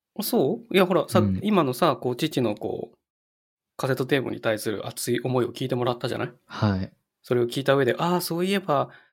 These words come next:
Speaker 1: 息子もこんなこと感じることがあったな」みたいな、今週の俺のコーナーですよ。
Speaker 2: いやー、特にはないかな。
Speaker 1: うん、うん、今週の俺不発。じゃあ今週のクイズ。
Speaker 2: 今週のクイズ。いやー、
Speaker 1: うん。
Speaker 2: ないかな。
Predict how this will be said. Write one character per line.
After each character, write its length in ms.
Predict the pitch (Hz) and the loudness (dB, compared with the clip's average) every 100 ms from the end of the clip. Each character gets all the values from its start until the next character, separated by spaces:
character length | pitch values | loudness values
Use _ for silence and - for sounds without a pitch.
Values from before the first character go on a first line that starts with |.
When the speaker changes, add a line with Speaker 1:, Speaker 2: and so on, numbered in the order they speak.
| _ _ _ _ _ _ _ - | _ _ _ _ _ _ _ -10
Speaker 1:
息 200 | 139 131 | -8 -6
子 120 | - | -6
も 100 | 123 | -6
こ 140 | - 139 | -4 -4
ん 40 | |
な 80 | 147 | -2
こ 100 | 160 | -2
と 120 | 151 | -4
感 320 | - 147 143 | -4 -6 -2
じ 100 | 156 | 0
る 220 | 151 151 _ - | 0 -2 _ -2
こ 100 | 175 | 2
と 80 | |
が 120 | 147 135 | 4 2
あ 40 | |
っ 100 | - | 0
た 100 | 135 | 0
な」 160 | 143 139 | 2 0
み 100 | 120 | 0
た 100 | 110 | -4
い 60 | |
な、 120 | 110 - | -6 0
今 160 | 143 139 | 2 2
週 140 | 147 | 0
の 140 | 143 | 0
俺 120 | 131 131 | 0 0
の 100 | 127 | 0
コ 140 | 131 | -2
ー 40 | |
ナ 80 | 120 | -2
ー 20 | |
で 60 | - | -6
す 120 | - | -10
よ。 60 | - - - - - - - - - | -10 -12 -10 -8 -10 -12 -12 -14 -12
Speaker 2:
い 240 | - - - | -10 -10 -10
や 80 | - - - - | -12 -12 -14 -16
ー、 40 | - | -14
特 340 | - - - 117 | -14 -14 -4 -2
に 100 | 107 | 0
は 80 | |
な 140 | 104 104 | -2 -4
い 60 | |
か 120 | 104 113 | -6 -10
な。 440 | 123 139 - - _ - | -10 -16 -20 -20 _ -20
Speaker 1:
う 40 | |
ん、 240 | 151 - - - - | -16 -16 -16 -18 -16
う 20 | 107 | -14
ん、 20 | |
今 260 | - - 117 | -12 -10 -10
週 260 | - - | -10 -12
の 160 | - 67 | -12 -12
俺 160 | 101 147 | -14 -14
不 160 | - | -16
発。 320 | - - - - | -18 -18 -18 -8
じ 120 | 156 | -2
ゃ 20 | |
あ 20 | |
今 160 | - 185 | 2 2
週 100 | 185 | 2
の 60 | |
ク 100 | 180 | 2
イ 20 | 175 | 2
ズ。 180 | - _ _ _ _ _ _ _ | 0 _ _ _ _ _ _ _
Speaker 2:
今 180 | - 131 | 0 0
週 160 | - 143 | 2 0
の 120 | 135 | 0
ク 120 | - | 0
イ 40 | 110 | -2
ズ。 260 | - - - | -4 -8 -4
い 80 | |
や 200 | 110 110 139 | -4 -4 -4
ー、 160 | 131 | -4
Speaker 1:
う 20 | |
ん。 40 | - | -4
Speaker 2:
な 160 | 107 | -6
い 80 | 120 | -6
か 180 | - 160 | -10 -18
な。 320 | 170 - - | -20 -20 -20